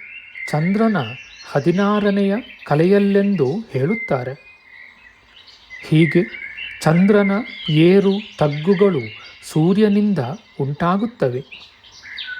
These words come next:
ಇತಿ ಶ್ರೀ ಮಾತ್ಸ್ಯೆ ಮಹಾಪುರಾಣೆ ಭುವನಕೋಶೆ ಸೂರ್ಯಾದಿಗಮನಂ ನಾಮ ಷಡ್ವಿಂಶತ್ಯಧಿಕ ಶತತಮೋಧ್ಯಾಯ. ಶ್ರೀಕೃಷ್ಣಾರ್ಪಣಮಸ್ತು.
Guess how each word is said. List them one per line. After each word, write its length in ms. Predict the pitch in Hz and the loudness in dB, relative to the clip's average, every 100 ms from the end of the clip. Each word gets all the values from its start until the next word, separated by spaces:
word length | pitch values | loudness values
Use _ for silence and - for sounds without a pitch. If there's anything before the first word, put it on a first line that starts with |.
| - - - - - - - | -8 -8 -10 -14 -16 -8 -4
ಇತಿ 240 | 156 160 | 0 0
ಶ್ರೀ 340 | 151 - 160 143 | 0 0 0 0
ಮಾತ್ಸ್ಯೆ 520 | 143 - - 160 165 | -2 -4 -4 0 0
ಮಹಾಪುರಾಣೆ 800 | 135 131 156 151 156 151 151 196 - - - - _ - - | -2 -2 -2 -2 0 0 -2 -4 -10 -20 -20 -20 _ -16 -6
ಭುವನಕೋಶೆ 840 | 127 147 165 180 180 156 147 - 180 - _ _ - _ | 0 2 2 2 0 -2 -2 -4 -6 -10 _ _ -20 _
ಸೂರ್ಯಾದಿಗಮನಂ 1200 | - 151 156 170 175 180 180 165 165 165 165 165 | -4 0 2 2 2 2 2 0 0 0 0 0
ನಾಮ 260 | 160 156 151 - - - - - - | 0 -2 -4 -8 -10 -10 -10 -12 -2
ಷಡ್ವಿಂಶತ್ಯಧಿಕ 1080 | 156 160 170 170 175 180 - - 160 160 175 - - - | -2 2 2 2 0 -2 -2 0 0 0 -4 -8 -12 -4
ಶತತಮೋಧ್ಯಾಯ. 920 | 147 - 151 170 202 170 139 127 127 120 135 - - - - - | -2 0 0 0 0 0 0 2 0 -2 -6 -8 -14 -16 -14 -2
ಶ್ರೀಕೃಷ್ಣಾರ್ಪಣಮಸ್ತು. 1200 | 151 143 - - 151 147 - - 202 143 - - | 0 0 -2 0 0 0 0 0 0 0 -4 -12